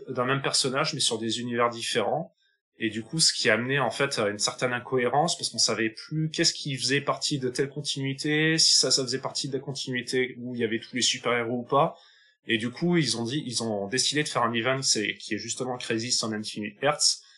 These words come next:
pour aplatir tout ça, dire que, hop, on, on élague, on vire les séries, les, tous les personnages qui servent à rien, on les vire de la ré-, de, de notre, euh, de notre ni-, euh, ligne é-, éditoriale, et on fait quelque chose de vraiment propre.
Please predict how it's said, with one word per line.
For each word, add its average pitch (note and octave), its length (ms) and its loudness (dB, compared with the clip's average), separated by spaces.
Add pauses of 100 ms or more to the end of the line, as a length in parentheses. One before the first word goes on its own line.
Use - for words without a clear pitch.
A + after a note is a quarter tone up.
(420)
pour D#3+ 280 -2
aplatir C#3+ 520 2
tout - 100 -12
ça, D3 340 4
dire C3+ 280 -4
que, G#2+ 340 -4
hop, C#3 220 0
on, G#2 480 0 (400)
on B2+ 160 0
élague, C#3 380 6 (120)
on A#2+ 80 -4
vire B2 200 4
les B2+ 100 2
séries, C3 420 4
les, A#2+ 260 0
tous - 180 -16
les C3+ 100 2
personnages C#3+ 560 0
qui - 100 0
servent C3 220 4
à C3 60 6
rien, C3+ 220 -2
on C#3 140 -2
les G#2+ 200 0
vire B2+ 260 -2
de B2+ 80 -2
la A#2+ 160 4
ré-, A2+ 180 0
de, G2+ 540 -6
de A2+ 80 -4
notre, A#2 340 -4
euh, G2+ 320 -4 (480)
de A#2 100 -6
notre A2+ 200 0
ni-, C3+ 160 -4
euh, A#2 200 2
ligne C#3 220 0
é-, C3+ 420 -2
éditoriale, C3 680 -2 (540)
et A#2 80 0
on - 80 2
fait D#3+ 180 2
quelque C3+ 220 -4
chose C#3 240 0
de C3+ 80 2
vraiment B2+ 340 0
propre. - 380 -6